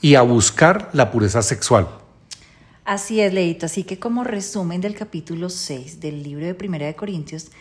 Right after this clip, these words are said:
Speaker 2: se centra en la resolución de conflictos y la manera en que los creyentes deben manejar los desacuerdos dentro de la comunidad. También advierte sobre los peligros de la inmoralidad sexual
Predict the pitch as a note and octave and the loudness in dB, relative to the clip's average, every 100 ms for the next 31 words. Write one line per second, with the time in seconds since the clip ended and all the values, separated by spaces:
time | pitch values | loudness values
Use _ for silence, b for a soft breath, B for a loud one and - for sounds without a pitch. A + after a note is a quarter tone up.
0 | b b b - G#3 F#3+ G#3 G3+ G#3+ A3 | b b b -6 -4 -4 -2 -2 -2 -4
1 | A#3 A#3+ A#3 G3+ F#3+ D#3 E3 G#3 F#3 F3+ | -4 -6 -6 -6 -6 -6 -8 -6 -6 -6
2 | F3 G3+ A3+ G#3+ F#3+ D#3+ D3 D#3 E3 F#3+ | -6 -8 -6 -4 -4 -6 -6 -8 -8 -8
3 | F#3+ E3 D#3 E3 F#3 G3 F3+ D#3 D#3 E3 | -8 -8 -6 -6 -8 -6 -6 -6 -8 -6
4 | F3+ F#3 F3+ E3 D3+ F3+ G3+ C4+ b b | -4 -4 -4 -6 -6 -4 -4 -6 b b
5 | b F#3+ D#3+ D3+ D3+ C#3+ B2+ A#2+ D3 - | b -4 -4 -8 -10 -12 -10 -10 -14 -20
6 | - _ b b b F#3+ A3 A3 A#3 A3 | -20 _ b b b 2 4 2 0 0
7 | G#3 G3 E3+ D#3 A2 F#2+ - A3+ A3+ A#3+ | -2 -4 -8 -8 -10 -6 -2 0 0 -2
8 | C4 C4+ A#3+ A#3 A#3+ B3 G#3+ F3+ F3+ F3 | -2 -2 -2 -4 -8 -6 -4 -4 -6 -6
9 | D#3+ D3+ E3 G3 G#3 G#3+ G#3 G3+ G3+ F#3 | -8 -6 -6 -4 -2 -2 -2 -4 -4 -6
10 | F#3+ A3 - G#3+ G#3+ | -6 -10 -8 -6 -6